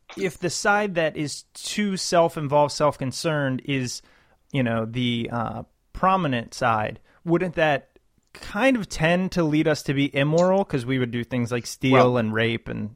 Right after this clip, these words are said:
Speaker 1: all that.
Speaker 2: well, we are, we are born to be self-concerned, and when that gets out of hand, it,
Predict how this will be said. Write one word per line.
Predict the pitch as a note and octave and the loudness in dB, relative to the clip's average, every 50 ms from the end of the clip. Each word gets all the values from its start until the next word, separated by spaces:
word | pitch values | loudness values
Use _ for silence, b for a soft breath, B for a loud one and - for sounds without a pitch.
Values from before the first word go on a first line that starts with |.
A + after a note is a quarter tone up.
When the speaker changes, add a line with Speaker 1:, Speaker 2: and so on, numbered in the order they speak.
| _ _ | _ _
Speaker 1:
all | - B2 A#2+ A2+ | -6 -4 -4 -2
that. | A2+ A#2 B2 - - | -2 -2 -4 -4 -2
Speaker 2:
well, | D3+ D#3 D3+ D#3 | 2 4 4 4
we | D#3 D#3 D#3+ | 6 4 4
are, | D#3 C#3 - C#3+ | 2 2 0 -2
we | D3 D#3+ D#3 | -2 0 0
are | D3 C#3 | 0 0
born | B2 A#2+ C#3 D3+ D#3+ E3 D#3+ D#3 | -2 -2 -2 0 0 0 0 -2
to | - - | -6 -10
be | C3 C3 C3 | -8 -6 -6
self-concerned, | A#2+ - - C3+ C#3 C3 - - C3+ A#2 - - - A2 - - A2 A#2 B2 A2+ - - | -6 -2 -2 -2 -2 -2 -4 -8 -10 -8 -8 -10 -10 -10 -12 -12 -12 -14 -14 -14 -14 -12
and | A2+ A#2 A#2+ | -10 -10 -6
when | A#2+ A#2+ | -4 -4
that | B2 B2 | -4 -4
gets | A#2 A#2+ A#2 - C3 | -4 -4 -4 -2 -2
out | A#2+ A2+ A#2 | -2 -4 -4
of | A2+ | -2
hand, | A2+ C3 C3 C3 B2 A#2+ A#2+ | -2 0 0 2 2 0 -2
it, | A#2 A2 - | -2 -6 -10